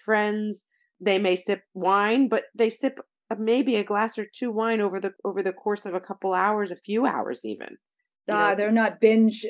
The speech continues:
Speaker 2: binging it,
Speaker 1: They're
Speaker 2: huh?
Speaker 1: not binging
Speaker 2: <laughs>
Speaker 1: it either. Yeah. So it's a model to look at and to say, "Hmm, maybe I should be a little bit more French or Italian or Spanish or whatever European country that is, is doing these things that we're not."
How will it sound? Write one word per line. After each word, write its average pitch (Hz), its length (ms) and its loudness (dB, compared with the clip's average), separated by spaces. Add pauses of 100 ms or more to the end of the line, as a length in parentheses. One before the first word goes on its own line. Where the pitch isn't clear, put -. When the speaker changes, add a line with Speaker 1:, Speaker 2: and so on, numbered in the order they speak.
(120)
Speaker 2:
binging 214 440 0
it, 170 260 -14
Speaker 1:
They're 302 120 -2
Speaker 2:
huh? 214 100 2
Speaker 1:
not 233 200 -2
binging 294 400 0
Speaker 2:
<laughs> 160 80 0
Speaker 1:
it 151 60 -2
either. 220 560 -2
Yeah. 254 500 -2 (600)
So 269 460 4 (140)
it's - 320 4
a 233 80 2
model 226 680 2
to 269 80 -6
look 220 280 0
at 160 380 2
and 190 140 -8
to 185 80 -12
say, 196 360 -4 (120)
"Hmm, 240 240 0
maybe 208 300 0
I 285 80 2
should 269 200 -6
be 233 80 0
a 214 100 0
little 202 220 -4
bit 220 160 0
more 220 240 -4
French - 500 -8 (200)
or 330 160 2
Italian 247 600 6
or 247 100 0
Spanish 214 680 2
or 247 120 0
whatever 254 300 2
European 226 500 0
country 214 360 -4
that 196 220 -2
is, 196 260 -6
is 185 180 -4
doing 185 320 2
these 156 200 -6
things 151 260 -6
that 156 120 -2
we're 139 160 -4
not." 113 240 -6